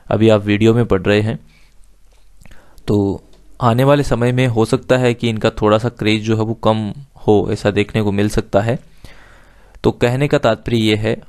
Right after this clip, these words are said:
अपने सिलेबस में पाठ्य पुस्तक टॉपिक को जोड़ा गया है तो हमें ध्यानपूर्वक ही इसे पढ़ना है। तो हम इसको क्यों पढ़ रहे हैं टॉपिक को? क्योंकि हम अध्यापक बनने जा रहे हैं और बच्चों को हम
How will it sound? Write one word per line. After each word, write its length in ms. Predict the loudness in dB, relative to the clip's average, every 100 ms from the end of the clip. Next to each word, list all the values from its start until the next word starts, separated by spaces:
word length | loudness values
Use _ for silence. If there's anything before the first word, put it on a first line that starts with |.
| -14
अपने 220 | -6 -4
सिलेबस 400 | 0 0 2 0 -2
में 80 |
पाठ्य 280 | -2 -2 -2
पुस्तक 300 | -4 -6 -6 -4
टॉपिक 280 | -4 -4 -6
को 120 | 0
जोड़ा 240 | 2 4
गया 160 | 2 2
है 100 | 0
तो 120 | -2
हमें 220 | -2 -2 -4
ध्यानपूर्वक 680 | -2 -2 0 0 2 0
ही 180 | 0 -4
इसे 180 | -2 -6
पढ़ना 380 | -4 -4 0 0
है। 180 | 0 -4 -8 -20 -20 -20 -20 -20 -20 _ -2
तो 100 | 0
हम 200 | 2 0
इसको 260 | 0 0 0
क्यों 260 | 2 2
पढ़ 200 | 4 2
रहे 160 | 4 2
हैं 120 | 2
टॉपिक 340 | 0 -2 -4 -2
को? 200 | -2 -2
क्योंकि 300 | -4 -2 0
हम 400 | 2 2 0 -8 -18 -20 -20 -20 -20 -6
अध्यापक 440 | -4 0 0 0
बनने 300 | 0 0 0
जा 160 | 2 2
रहे 180 | 2 0
हैं 180 | -2 -4
और 200 | -2 0
बच्चों 320 | -2 -2 -2
को 120 | 0
हम 280 | 2 0